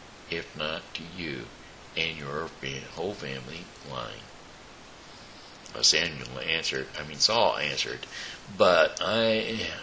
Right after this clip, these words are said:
uh, but am I not a Benjamite from the smallest tribe of Israel?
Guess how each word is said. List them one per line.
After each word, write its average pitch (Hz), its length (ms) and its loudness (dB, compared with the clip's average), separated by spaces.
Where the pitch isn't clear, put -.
uh, 87 240 -4
but 87 200 -2
am 95 220 -6
I 92 160 -2
not 82 360 -4
a 69 140 -4
Benjamite 92 640 -6
from 90 480 2
the 82 300 2
smallest 95 680 4
tribe 85 480 2
of 135 180 -4
Israel? 127 500 2